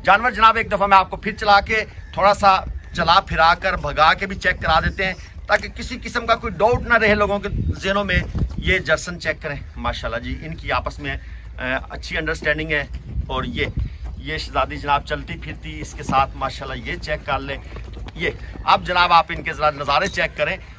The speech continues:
और जब ये आती है ना जी अपने शौक में, तो फिर ये दिखाती हैं कि माशाल्लाह, ये, ये नज़ारे check करें जनाब। तो ये है जी लाट नंबर दो, आप दोस्तों के लिए, माशाल्लाह जी, माशाल्लाह। चलते हैं जी लाट नंबर तीन की।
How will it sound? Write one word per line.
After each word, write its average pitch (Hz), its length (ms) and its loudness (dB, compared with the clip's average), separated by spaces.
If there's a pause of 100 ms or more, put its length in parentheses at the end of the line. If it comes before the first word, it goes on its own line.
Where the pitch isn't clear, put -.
(120)
और 147 260 2
जब 175 200 2
ये 175 300 -2
आती 160 260 2
है 208 80 2
ना 220 80 2
जी 220 100 -2
अपने 185 340 4 (140)
शौक 202 400 0
में, 170 200 0 (300)
तो 185 80 -4
फिर 254 200 0
ये 233 160 2
दिखाती 170 400 2
हैं 185 120 4
कि 190 80 -2
माशाल्लाह, 139 560 2 (280)
ये, - 160 -2 (420)
ये 202 180 2
नज़ारे 160 380 4
check 143 280 -2
करें 135 200 -2
जनाब। 117 300 -2 (380)
तो 190 360 8
ये 196 300 6
है 240 60 8
जी 247 100 -2
लाट 202 320 8
नंबर 208 220 4
दो, 208 360 0 (180)
आप 175 160 6
दोस्तों 180 320 -2
के 190 100 0
लिए, 185 240 4 (260)
माशाल्लाह 156 500 4
जी, 123 100 2
माशाल्लाह। 131 380 2
चलते 240 280 6
हैं 240 80 6
जी 226 80 0
लाट 190 300 8
नंबर 180 140 2
तीन 175 200 -6
की। 135 100 -18